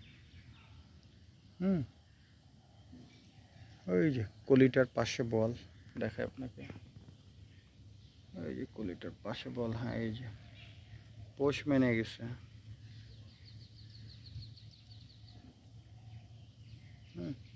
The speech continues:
পোষ মেনে গেছে। এই যে একটা অন্য মাছ, এই যে, হুম, এই যে দেখা যাচ্ছে, ওই যে একটা মাছ হামা করে দিচ্ছে, ওই যে একটা বোয়ালের ভাই আরেকটা আসছে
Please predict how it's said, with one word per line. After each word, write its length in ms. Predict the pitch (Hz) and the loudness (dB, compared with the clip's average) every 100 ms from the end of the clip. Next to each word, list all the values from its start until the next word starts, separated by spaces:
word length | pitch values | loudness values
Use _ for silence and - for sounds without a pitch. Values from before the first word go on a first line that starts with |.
| - - | -16 -8
পোষ 200 | 127 - - | -6 -6 0
মেনে 200 | 127 120 117 | 2 2 0
গেছে। 220 | 123 - 147 | -4 -2 0
এই 60 | 135 | 0
যে 60 | |
একটা 220 | 131 - 127 | -2 0 0
অন্য 160 | 120 113 | 2 2
মাছ, 160 | 113 - - - - - - - - - - - - - - - - - 123 | 0 -2 -12 -14 -18 -20 -20 -18 -18 -16 -14 -10 -10 -12 -14 -16 -18 -8 -2
এই 80 | 113 | -2
যে, 100 | 120 107 - - - - - - - - - 622 784 - - - - - - - | -2 -6 -10 -12 -12 -14 -16 -16 -16 -18 -20 -20 -16 -14 -14 -14 -16 -20 -20 -8
হুম, 260 | 131 123 117 | -4 0 2
এই 60 | 113 | 2
যে 60 | |
দেখা 280 | 110 107 - 113 | 0 -2 -4 -6
যাচ্ছে, 280 | 107 - 135 - - - - - | -6 -8 -12 -12 -14 -14 -16 0
ওই 120 | 180 156 | 2 4
যে 60 | 135 | 2
একটা 120 | 127 123 127 | 2 4 4
মাছ 160 | 127 - - - - - - - - - - - | 2 0 -12 -16 -20 -20 -20 -20 -20 -20 -20 -8
হামা 200 | 127 120 123 | 0 2 6
করে 160 | 123 123 | 6 6
দিচ্ছে, 280 | 123 - 170 180 - - - - - - - - - - | 4 0 -6 -8 -10 -20 -20 -20 -20 -20 -20 -20 -14 0
ওই 80 | 143 | 6
যে 60 | 139 | 6
একটা 200 | 127 135 | 6 4
বোয়ালের 380 | 120 127 123 120 | 8 10 10 8
ভাই 240 | 95 113 110 - | 4 0 -2 -6
আরেকটা 320 | 127 - - 123 | -6 -6 -4 -4
আসছে 260 | - - | -4 -8